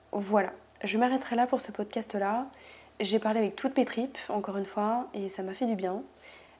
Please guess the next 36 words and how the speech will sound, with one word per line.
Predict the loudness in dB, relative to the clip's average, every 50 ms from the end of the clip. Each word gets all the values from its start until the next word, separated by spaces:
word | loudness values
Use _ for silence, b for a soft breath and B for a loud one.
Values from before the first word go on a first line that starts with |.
| B -8
Et | -6 -4 -2 0 0 0
je | -2
suis | -4 -6 -6
très | 0 0 2 2 2
heureuse | 2 0 0 0 2
d'avoir | 0 0 -2 -2 -4 -10
pu | -12 -14 -12 -4 0 0
avoir | 2 4 2 2 0 0
cette | -6 -8 -8 -6 -4 -6
lumière-là | -4 0 0 0 2 2 0 0 0 0 2 2 2 2
et |
j'avais | 0 -2 -4 -2 -2 -2 0 0 0 0
envie | 0 0 -2
de | -2 -4
vous | -6 -4 -6
en | -6
faire | -6 -6 -8
profiter | -6 -8 -8 -8 -10 -12 -6 -4
aujourd'hui. | -4 -4 -2 -4 -6 -8 -8 -12 -14 B B B B B B B B
J'espère | -10 -8 -2 -2 -2 -2 -2
que | -6 -6
ça | -4 -4
vous | -4 -4 -4 -6
parlera, | -2 2 2 2 2 2 0 -2 0 0 0 0
j'espère | -2 -4 -10 -10 -10 -12 -12 -10
que | -16 -12
ça | -8 -8
vous | -6 -6 -6 -6 -6
inspirera. | -8 -8 -10 -6 -6 -6 -6 -4 -8 -8 -8 -10 B B B B B B B B B B B
N'hésitez | 2 2 2 2 2 2 2 2
pas | 6 8 8 8 8 6 4
à | 4
m'envoyer | 2 0 -2 -2 -2 -2 -2 0 0 0
des | -2 -2
petits | -4 -4 -4 -2
messages, | -2 -2 -2 -4 -6 -4 -2 -2 -2 -2 -4 -4 -6